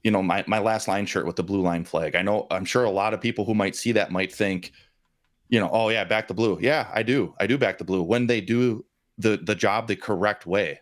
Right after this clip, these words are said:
when they uphold their constitutional oath the correct way, when they use their authority to violate law under the color of that law.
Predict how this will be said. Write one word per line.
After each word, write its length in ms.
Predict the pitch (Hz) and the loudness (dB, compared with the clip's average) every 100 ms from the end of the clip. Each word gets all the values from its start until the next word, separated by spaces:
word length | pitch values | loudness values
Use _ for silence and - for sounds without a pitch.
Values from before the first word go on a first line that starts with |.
| - | -4
when 180 | 104 | 0
they 200 | 98 101 - | 2 0 0
uphold 400 | 107 - 117 120 | -6 -2 0 0
their 140 | 101 | -2
constitutional 680 | 90 110 107 95 123 - 90 | -2 -4 -4 -4 -4 -2 -2
oath 240 | - 98 - _ | 0 -2 -4 _
the 80 | 92 | -8
correct 420 | - 92 98 - | -2 0 0 -2
way, 340 | 80 90 73 - _ _ _ _ - | -2 -2 -2 -8 _ _ _ _ 0
when 160 | 107 | 2
they 280 | 113 143 139 _ _ _ | 2 0 -4 _ _ _
use 280 | 104 131 127 | 2 2 4
their 220 | 117 113 | 2 0
authority 680 | 92 - 127 175 98 87 90 | -2 0 0 0 0 -2 -2
to 140 | - | -2
violate 580 | 95 92 104 123 107 107 | -2 2 2 2 0 0
law 360 | - 110 123 110 | 0 0 0 -2
under 260 | 117 117 107 | 0 0 0
the 100 | 90 | -2
color 320 | - 139 190 | 0 2 2
of 100 | 113 | 0
that 240 | 87 85 82 | 0 -2 -2
law. 300 | 78 92 | 0 0